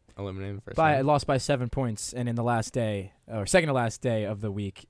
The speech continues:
Speaker 2: Juuse Saros had minus eight points. If I just didn't play him, I would have won.
Speaker 1: I'm sorry for your loss.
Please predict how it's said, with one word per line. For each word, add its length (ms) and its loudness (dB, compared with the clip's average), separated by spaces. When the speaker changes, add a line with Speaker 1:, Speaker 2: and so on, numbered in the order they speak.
Speaker 2:
Juuse 300 -4
Saros 440 0
had 140 -2
minus 320 -4
eight 160 -10
points. 320 -16
If 100 -6
I 80 2
just 180 -2
didn't 200 0
play 200 2
him, 100 0
I 60 0
would 100 -2
have 80 0
won. 160 -8
Speaker 1:
I'm 120 -2
sorry 220 -4
for 120 -8
your 100 -8
loss. 220 -10